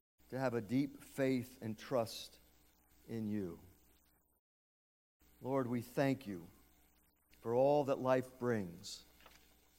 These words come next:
For, Father, it all comes through your hand. Father, I pray for these who, Father, are going through very difficult times right now,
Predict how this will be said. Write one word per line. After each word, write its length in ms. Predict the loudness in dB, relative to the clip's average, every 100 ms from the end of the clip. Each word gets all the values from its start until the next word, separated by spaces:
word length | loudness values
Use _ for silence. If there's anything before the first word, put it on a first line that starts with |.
| -20 -20 -14
For, 120 | -12
Father, 340 | -2 2 4 2
it 80 | 2
all 220 | 4 2
comes 580 | 0 -2 0 -2 -6 -8
through 140 | -4
your 180 | -4 -4
hand. 540 | -6 -6 -6 -8 -16 -20 _ _ _ _ _ _ _ _ _ _ -20 -20 _ _ _ _ -20 -14 0
Father, 260 | 2 4
I 80 | 4
pray 460 | 2 0 4 6 4
for 400 | 0 -4 -4 -6 -14 -20 _ _ _ _ _ _ _ _ _ _ -20 -20 -8
these 640 | 0 4 4 4 0 -8 -4
who, 320 | -2 -2 -4 -10 -20 _ _ _ _ -20 0
Father, 340 | 2 4 4
are 60 | 2
going 340 | 2 2 2
through 200 | -2 -4
very 340 | 0 2 2
difficult 640 | 0 -2 -2 -6 -6 -8 -8
times 440 | -6 -4 -6 -6
right 220 | -4 -4 -6
now, 320 | -8 -10